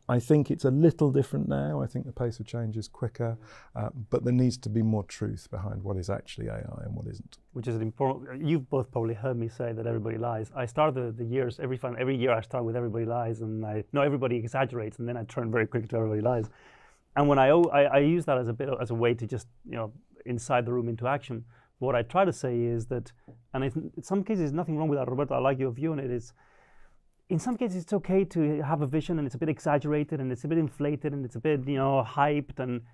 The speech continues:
Speaker 2: and sometimes that's okay. If you're a company with four hundred thousand people, you need to incite people to action, maybe you need to incite them to action. Um, but there's also quite a lot of, uh, downsides with that. My, my favorite example is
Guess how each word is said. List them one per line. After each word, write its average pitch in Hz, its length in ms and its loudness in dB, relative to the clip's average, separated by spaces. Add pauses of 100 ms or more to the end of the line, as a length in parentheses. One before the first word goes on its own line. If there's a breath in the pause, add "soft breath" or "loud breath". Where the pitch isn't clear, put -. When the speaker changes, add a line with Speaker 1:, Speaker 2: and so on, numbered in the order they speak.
(120)
Speaker 2:
and 220 180 0
sometimes 165 360 0
that's 135 200 -2
okay. 127 460 0
If 127 80 -4
you're 139 140 0
a 135 140 -4
company 147 320 0
with 117 300 2 (380 soft breath)
four 165 200 4
hundred 165 260 4
thousand 151 320 2
people, 208 420 -4 (200)
you 147 240 2
need 190 160 2
to 208 60 6
incite 175 320 4
people 170 200 0
to 165 120 -4
action, 175 320 0
maybe 165 220 2
you 170 100 0
need 160 220 0
to 170 80 -6
incite 139 260 0
them 156 120 0
to 156 100 0
action. - 340 -12 (540 soft breath)
Um, 123 460 -2 (360)
but 165 100 -2
there's 151 200 -2
also 196 400 0
quite - 340 -2
a 156 60 -6
lot 156 240 -4
of, 131 260 -4
uh, 127 180 2 (140)
downsides 135 440 -2
with 131 120 -12
that. - 180 -12 (320)
My, 127 480 0
my 120 180 -4
favorite 143 340 0
example 123 460 -4
is 117 260 -6